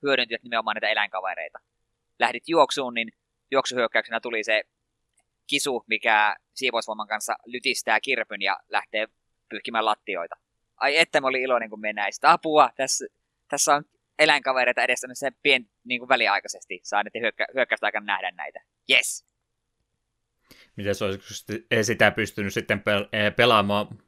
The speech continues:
Speaker 2: useammankin ihmisen kanssa, jos sinä kerran se kimmikki oli, että kavereita apuna, että onko se sitten kumminkin vain yksin peli vai olisiko sinä pystynyt?
Speaker 1: Ei, siis i-, ihan täysin neljän pelilläkin voi pelata. Siinä kun heität kaverille tai heität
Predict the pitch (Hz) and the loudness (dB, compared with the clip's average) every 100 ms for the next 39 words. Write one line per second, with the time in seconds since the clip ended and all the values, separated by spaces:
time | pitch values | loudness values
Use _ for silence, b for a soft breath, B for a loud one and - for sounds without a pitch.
0 | _ 110 110 98 98 98 95 101 101 104 | _ -2 0 2 0 -2 -4 -2 -2 -2
1 | 101 101 - 104 - 87 - 92 90 98 | -2 -4 -4 -10 -10 -12 -10 -8 -6 -6
2 | 98 101 - 92 92 - 95 87 90 - | -6 -8 -6 -4 -4 -4 -4 -2 -2 -2
3 | 104 - _ _ _ _ 117 101 98 98 | -6 -6 _ _ _ _ 0 4 6 4
4 | 92 98 - 98 92 85 104 _ - 92 | 4 0 0 -6 -6 -6 -12 _ -16 -16
5 | - 95 - 95 95 90 95 92 92 90 | -12 -14 -12 -10 -8 -8 -8 -2 -2 -2
6 | - 95 95 90 87 92 92 - 101 92 | -8 -6 -2 -2 -2 -2 -4 -8 -10 -6
7 | - 190 226 214 220 - _ _ - 202 | 2 4 4 0 -8 -10 _ _ -8 0
8 | 226 190 180 170 165 143 117 113 110 110 | 2 2 0 0 0 0 0 -2 -4 -2
9 | 113 107 95 87 92 - 135 139 151 160 | -2 0 -2 -4 -8 -6 -6 -4 -2 -2
10 | - 160 151 139 135 - _ _ _ _ | 2 4 6 6 2 -4 _ _ _ _
11 | _ 143 147 143 | _ 2 4 2